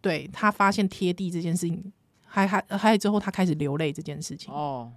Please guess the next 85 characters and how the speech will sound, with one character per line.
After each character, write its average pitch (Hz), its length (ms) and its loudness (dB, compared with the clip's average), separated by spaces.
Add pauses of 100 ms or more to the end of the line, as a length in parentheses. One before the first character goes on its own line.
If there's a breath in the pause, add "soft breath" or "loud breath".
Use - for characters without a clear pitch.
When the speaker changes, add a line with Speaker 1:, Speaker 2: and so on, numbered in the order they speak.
(180)
Speaker 1:
我 185 120 -4
蛮 180 180 2
喜 165 160 -4
欢 151 180 -2
的。 294 80 -2
Speaker 2:
那 294 80 -4
段 262 140 4
也 185 60 0
不 139 100 -12
错。 139 360 -8 (200)
Speaker 1:
对。 160 320 -4
Speaker 2:
就 277 80 -4
他， 269 160 0 (160 loud breath)
我 190 100 -2
竟 294 160 -2
然 240 100 0
会 247 160 2
哭 - 180 -14
欸。 214 100 -4
Speaker 1:
我 214 80 2
竟 269 140 -2
然 190 200 2
会 202 140 4
哭。 185 60 -4
Speaker 2:
哦， - 20 -10
对， 240 120 0
这 285 140 0
段 240 220 2
蛮 156 180 -2
不 143 80 -8
错 156 200 -2
的， 151 60 0
因 208 60 2
为 320 80 6
我 285 160 10
以 185 40 4
前 165 180 -2
是 190 60 0
不 - 100 -10
太 175 160 -2
爱 160 140 2
哭 131 260 -12
的 104 140 -8
人。 60 240 -14
Speaker 1:
对， 180 280 -4
而 269 60 0
且 294 80 0
你 233 140 2
想 196 160 2
想 175 80 2
看， 180 260 2
我 185 80 -4
觉 233 100 2
得 339 160 4
这， - 80 -8
这 320 180 2
其 - 140 -4
实 220 80 -2
这 269 120 0
里 196 80 4
面 202 140 2
也 185 80 -2
Speaker 2:
敢 - 100 -12
哭， 240 160 -2
愿 240 180 6
意 233 80 2
哭， 214 260 0
面 220 160 6
对 208 140 6
自 202 160 0
己 165 140 0
负 190 160 0
面 170 180 0
情 139 240 -4
绪， 165 180 -4
不 165 140 -2
是 190 100 2
只 165 120 -2
有 135 80 2
乐 151 200 4
观 117 400 -4
Speaker 1:
没 208 160 2
错， 233 80 2
Speaker 2:
这 - 20 2
个 226 80 2